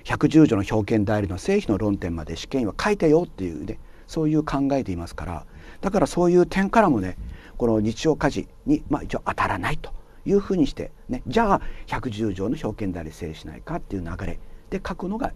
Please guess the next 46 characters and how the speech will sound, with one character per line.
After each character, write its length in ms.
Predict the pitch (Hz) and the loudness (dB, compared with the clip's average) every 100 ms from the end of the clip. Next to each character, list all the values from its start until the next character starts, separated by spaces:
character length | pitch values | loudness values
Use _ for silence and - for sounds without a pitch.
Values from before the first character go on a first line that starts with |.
| - | -8
一 160 | - | -4
番、 140 | 151 135 | -2 0
ま 80 | |
あ、 20 | 139 | 0
一 140 | 113 | -2
応 100 | 151 | -4
試 120 | - | -2
験 160 | - 147 | 2 4
員 80 | 110 | 4
の 80 | |
ね、 140 | 76 76 - - - | 0 -10 -14 -16 -14
し-、 220 | - - - | -10 -10 -10
出 200 | - - | -12 -2
題 140 | 120 98 | 0 0
の 80 | |
意 60 | 85 | -2
図 100 | 120 | -4
に 60 | 156 | -4
は 60 | |
か 140 | - 98 | -4 -8
な 80 | 87 | -8
っ 40 | |
て 120 | - | -8
る 80 | 165 | -8
と 80 | - | -8
思 100 | 71 | -12
い 40 | |
ま 100 | - | -14
す。 120 | - - - - - | -14 -16 -20 -20 -6
で、 80 | 165 | -2
こ 140 | 165 262 | 2 4
う 20 | |
い 40 | |
う 40 | 254 | 6
の 60 | |
も 80 | 117 | 6
覚 120 | 117 | 4
え 40 | 123 | 0
て 80 | |
い 20 | - | -4
っ 40 | |
て 60 | - | -10
く 80 | |
だ 100 | - | -12
さ 140 | - | -12
い。 80 | - | -14